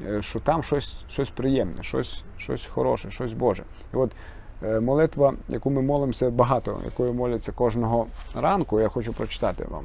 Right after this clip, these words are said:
і нагадати слова з цієї молитви. Е, коли Христос навчав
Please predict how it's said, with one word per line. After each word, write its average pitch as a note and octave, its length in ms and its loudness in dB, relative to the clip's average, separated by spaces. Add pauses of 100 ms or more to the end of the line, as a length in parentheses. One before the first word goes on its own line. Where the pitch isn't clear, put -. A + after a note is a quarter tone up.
і A2+ 80 -6
нагадати A#2 560 -2 (180)
слова A2 360 2
з - 80 -4
цієї - 180 -2
молитви. - 300 -4 (1200)
Е, G#2 300 0
коли D3+ 220 6
Христос C#3 440 0
навчав C3+ 420 4